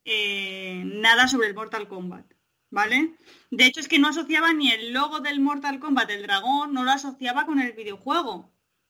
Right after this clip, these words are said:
¿vale? Entonces yo simplemente sabía que había un logo de un dragón.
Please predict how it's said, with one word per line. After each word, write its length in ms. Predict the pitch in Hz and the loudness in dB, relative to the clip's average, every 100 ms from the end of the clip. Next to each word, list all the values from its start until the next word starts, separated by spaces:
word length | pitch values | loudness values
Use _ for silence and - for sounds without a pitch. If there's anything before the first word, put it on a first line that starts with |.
| _ | _
¿vale? 440 | 190 214 311 381 _ _ _ _ | -8 0 0 0 _ _ _ _
Entonces 220 | - 214 | -12 -4
yo 80 | 240 | -2
simplemente 460 | 262 262 277 277 294 | 4 6 6 4 2
sabía 260 | 254 247 | 2 0
que 60 | 254 | 0
había 120 | 262 | -2
un 120 | 262 | -2
logo 200 | 262 262 | -2 -4
de 80 | 302 | -6
un 100 | 277 | -4
dragón. 580 | 233 214 302 302 185 - | -2 -2 0 -2 -4 -16